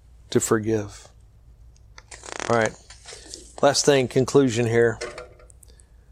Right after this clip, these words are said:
My hope and trust must be in God. Now, I want you to, I want you to hear this verse again, all right? Again, Jeremiah twenty-nine.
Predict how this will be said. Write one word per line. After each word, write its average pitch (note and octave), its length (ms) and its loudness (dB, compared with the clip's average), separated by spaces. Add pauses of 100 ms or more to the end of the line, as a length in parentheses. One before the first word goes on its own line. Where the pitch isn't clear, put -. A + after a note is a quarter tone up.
(360)
My C#3 180 2
hope D#3 280 2
and B2+ 100 0
trust C#3+ 480 2
must B2+ 280 0
be C3 120 4
in A#2+ 160 2
God. A2+ 360 4
Now, B2+ 160 4
I - 20 4
want E3+ 160 2
you E3 140 6
to, A#2 200 2 (240)
I - 60 0
want F#3+ 220 6
you F#3+ 80 4
to B2 60 -2
hear E3 180 4
this D3 300 4
verse C3+ 520 2
again, A#2 640 2
all G#2+ 60 -4
right? A#2 240 0
Again, B2 520 2
Jeremiah B2+ 440 4
twenty-nine. A#2 560 0